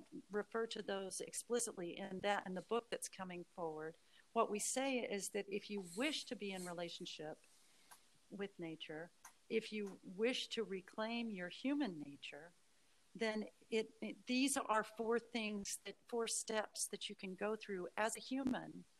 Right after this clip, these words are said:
to understand and heal yourself from the exclusive separation mythology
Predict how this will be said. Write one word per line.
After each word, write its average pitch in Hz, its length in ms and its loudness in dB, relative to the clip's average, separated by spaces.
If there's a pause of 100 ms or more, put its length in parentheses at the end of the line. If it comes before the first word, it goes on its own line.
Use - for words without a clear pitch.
(440)
to 233 400 0 (1300)
understand 233 920 4 (320)
and 220 140 4
heal 320 300 0
yourself 175 640 2 (400)
from 214 180 2
the 202 100 0
exclusive 202 680 2
separation 185 800 -2
mythology 156 680 -4